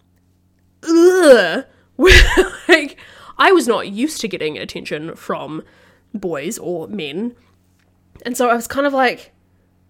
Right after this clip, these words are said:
"Oh, I, I, I kinda, I like getting s-, attention. This is kind of nice. I really like this. I'm not used to it, but also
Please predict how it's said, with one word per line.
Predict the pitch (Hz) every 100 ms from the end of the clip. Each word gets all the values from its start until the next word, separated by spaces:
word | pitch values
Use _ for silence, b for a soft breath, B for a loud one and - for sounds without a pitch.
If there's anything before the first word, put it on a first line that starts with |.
| _ _ -
"Oh, | 285 277 254 214 196 -
I, | 240 240 -
I, | 277 _ b b b b b _
I | -
kinda, | - 339 339
I | 262
like | 277 320 311 -
getting | 339 339
s-, | 330 - 247
attention. | - - 440 427 285 285
This | 330 -
is | 370 - b b b b
kind | - 294 269
of | 247 233
nice. | 226 254 370 370 - - -
I | 285
really | 294 320 330 330
like | 311 370 370
this. | 302 277
I'm | 240 269
not | 285
used | 240 349 -
to | 254
it, | 233 226
but | 262
also | 294 285 294 294